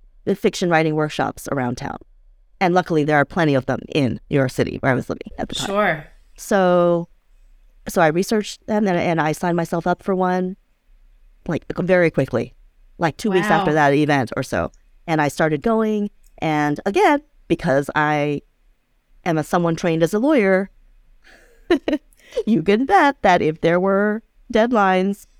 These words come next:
Speaker 1: pages
Speaker 2: <laughs>
Speaker 1: due, an
Speaker 2: Right.
Speaker 1: assignment, you
Speaker 2: You
Speaker 1: know,
Speaker 2: did
Speaker 1: a
Speaker 2: it.
Speaker 1: deadline for me to meet, I would meet it, and I did. And that's how I started generating new pages and, um, started,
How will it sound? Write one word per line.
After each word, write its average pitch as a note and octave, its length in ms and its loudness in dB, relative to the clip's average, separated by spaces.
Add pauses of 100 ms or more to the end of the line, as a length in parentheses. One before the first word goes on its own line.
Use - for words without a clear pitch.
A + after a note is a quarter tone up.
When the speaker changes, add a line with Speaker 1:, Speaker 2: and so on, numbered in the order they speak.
(120)
Speaker 1:
pages G3 440 2
Speaker 2:
<laughs> F#3 80 0
Speaker 1:
due, A#3 420 4
an A#3 300 2 (460)
Speaker 2:
Right. G#3+ 280 4
Speaker 1:
assignment, C4 640 4 (420)
you G#3+ 80 -2
Speaker 2:
You G3 60 2
Speaker 1:
know, - 80 4
Speaker 2:
did G#3 180 2
Speaker 1:
a A#3 80 6
Speaker 2:
it. G#3 40 4
Speaker 1:
deadline G#3+ 420 2
for G3 240 -2
me F#3+ 160 0
to G3 120 -4
meet, G3 340 -2 (360)
I D3 180 2
would D3+ 160 0
meet D3 140 0
it, - 120 -2
and C#3+ 120 0
I C3 80 0
did. - 280 -4 (180)
And D#3+ 180 0
that's D#3+ 260 0
how E3 160 0
I D#3 120 2
started D3 320 -4
generating C#3+ 400 -2
new C3+ 100 0
pages A#3 640 0
and, C#3+ 440 -2 (640)
um, C3+ 320 -2
started, E3 360 -2